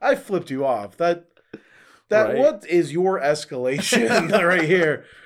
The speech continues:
Speaker 1: Like, I, I don't get it.
Speaker 2: Man,
Speaker 1: It was, mm, people are fucking crazy.
Speaker 2: Atlanta, man, like, s-, s-, screw it sometimes. Like, it's, it never s-, ceases to amaze me.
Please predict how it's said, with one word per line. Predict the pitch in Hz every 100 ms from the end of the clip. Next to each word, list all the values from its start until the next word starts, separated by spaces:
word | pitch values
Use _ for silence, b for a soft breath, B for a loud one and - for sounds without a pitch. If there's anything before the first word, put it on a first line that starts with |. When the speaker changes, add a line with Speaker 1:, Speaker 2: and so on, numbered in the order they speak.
| B _
Speaker 1:
Like, | 156 139 - _ _ _ _ _ _ _ _ b b b b b _ -
I, | 170 170 - _
I | 143 190
don't | 214 202
get | 240 254
it. | 170 113 - _ _ _ _ _ _ _ 156
Speaker 2:
Man, | 185 185 110 - - -
Speaker 1:
It |
was, | 180 165
mm, | 165 170 202 - _
people | - 240 220
are | 190 _
fucking | - 175 175
crazy. | 156 165 147 92 78 _ _ _ _ 175
Speaker 2:
Atlanta, | 165 117 113 110 104
man, | 107 107 107 107 107
like, | 107 107 -
s-, | - -
s-, | 107 - - - -
screw | - - 107 101
it |
sometimes. | - 104 101 104 107
Like, | 131 117
it's, | - 170 - - _ _ _ _ -
it | 151
never | 190 196 190
s-, | - -
ceases | - - 147 131 127
to | 139
amaze | 117 110 107 110
me. | 104 101 98